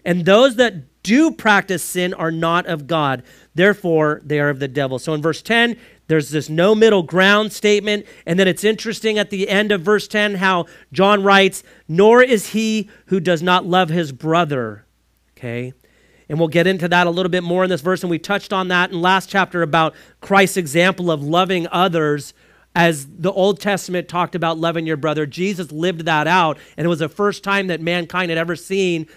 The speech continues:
God living that out physically of what it meant to love, the way the Old Testament depicted about loving others.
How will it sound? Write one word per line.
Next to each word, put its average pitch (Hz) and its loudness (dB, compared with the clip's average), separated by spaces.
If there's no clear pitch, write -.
God 170 2
living 170 -2
that 156 -2
out 156 -4
physically 160 -8
of 123 -10
what 143 -6
it 147 -10
meant 139 -10
to 143 -14
love, 143 -4
the 151 -8
way 147 -2
the 143 -4
Old 151 -6
Testament 143 -10
depicted 135 -14
about 120 -14
loving 123 -12
others. 123 -18